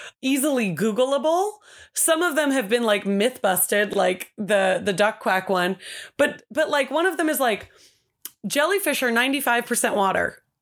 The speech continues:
And you, w-, if you Google jellyfish, there's four thousand different species, some of which are made up of less water than that,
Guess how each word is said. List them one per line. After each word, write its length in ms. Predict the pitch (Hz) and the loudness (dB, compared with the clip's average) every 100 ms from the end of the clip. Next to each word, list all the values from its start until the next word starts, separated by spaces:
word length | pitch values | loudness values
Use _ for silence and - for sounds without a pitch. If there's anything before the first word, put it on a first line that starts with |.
| _ | _
And 140 | 254 262 | -2 0
you, 180 | 269 - | 0 -2
w-, 220 | 220 285 | 0 0
if 140 | 277 | 0
you 80 | 277 | 0
Google 420 | 233 302 311 285 | 0 0 0 0
jellyfish, 640 | 214 254 254 277 226 202 - | 0 0 0 0 0 -2 0
there's 200 | 247 262 | 0 0
four 320 | - 330 392 | -2 0 0
thousand 460 | 370 277 277 262 247 | 0 0 2 2 0
different 280 | 220 226 - | 0 0 -2
species, 480 | - 226 175 - - - - | -2 0 0 -4 -8 -12 -8
some 240 | - 302 370 | 0 2 2
of 140 | 277 | 2
which 340 | 233 214 - - - - | 0 -2 -6 -12 -20 -6
are 340 | 214 208 202 202 | 0 2 2 0
made 220 | 214 202 | 0 0
up 140 | 196 | 2
of 340 | 190 175 160 - _ - | 0 -2 -4 -8 _ -2
less 320 | 185 185 - | 0 2 0
water 280 | 226 247 262 | 0 2 2
than 160 | 277 | 2
that, 240 | 277 311 | 2 2